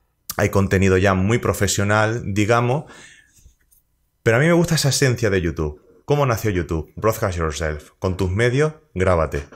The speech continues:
Me encanta. Claro, claro, que compara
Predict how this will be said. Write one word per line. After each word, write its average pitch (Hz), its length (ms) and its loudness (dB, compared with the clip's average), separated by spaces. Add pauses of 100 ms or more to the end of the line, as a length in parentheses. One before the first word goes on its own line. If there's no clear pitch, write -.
(520)
Me 95 180 -2
encanta. 87 680 -2 (640)
Claro, 95 280 -4 (800)
claro, 92 280 -8
que 95 120 -10
compara 98 640 -2